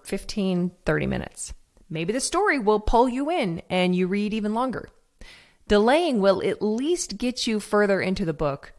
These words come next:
so you have less pages left. Delay. Now, distract. Decide ahead of time what you can do to divert your attention away from the habit. Maybe you want to spend less time streaming shows. Distract yourself by doing something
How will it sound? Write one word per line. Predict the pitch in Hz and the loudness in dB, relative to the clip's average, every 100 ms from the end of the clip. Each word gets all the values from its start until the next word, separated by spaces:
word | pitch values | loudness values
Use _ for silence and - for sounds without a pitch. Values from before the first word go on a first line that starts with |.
| _ | _
so | - 175 | -8 -2
you | 170 | 0
have | 165 151 | 0 0
less | 156 147 - | -2 -2 0
pages | - 160 151 - | 0 0 -8 -8
left. | - - - - _ _ _ _ _ _ _ | -12 -14 -18 -20 _ _ _ _ _ _ _
Delay. | 175 160 - - - _ _ _ _ _ _ - - - _ 190 | 0 2 0 -8 -20 _ _ _ _ _ _ -20 -20 -20 _ -2
Now, | 165 170 | 0 0
distract. | 202 240 - 403 - - - _ _ - _ _ _ _ | 0 -2 2 2 0 -6 -18 _ _ -20 _ _ _ _
Decide | 196 190 220 226 277 | -4 0 2 2 2
ahead | 240 202 190 | 0 -2 -4
of | 180 | -4
time | - 151 156 156 | -6 -6 -6 -8
what | 165 175 - | -2 0 0
you | 240 | -4
can | - 226 | -6 -4
do | 175 160 151 - | -2 -4 -4 -8
to | 180 | -6
divert | 165 165 151 156 220 - | -2 -2 -2 2 2 2
your | 202 185 | 0 0
attention | 175 - 196 180 - 147 147 - | 0 -4 -4 -4 -4 -8 -10 -6
away | 180 165 151 | -2 -2 -4
from | - 147 | -6 -12
the | 143 | -10
habit. | - 139 - - - _ _ _ _ _ | -8 -8 -10 -16 -20 _ _ _ _ _
Maybe | 180 202 | -2 0
you | 254 262 | 0 2
want | 262 | 0
to | 240 | -2
spend | - 208 208 | -4 -4 -2
less | 202 | -4
time | - 190 190 185 | -2 -2 -2 -2
streaming | - 185 185 175 | -4 -4 -4 -4
shows. | - - - - - - - - - - | -6 -8 -10 -16 -18 -20 -20 -20 -10 -4
Distract | 208 - 269 349 - | -4 2 4 4 0
yourself | 262 - 214 | -2 0 2
by | 196 | 2
doing | 196 202 202 | 0 0 -2
something | - 220 220 190 175 | -2 -4 -2 -4 -4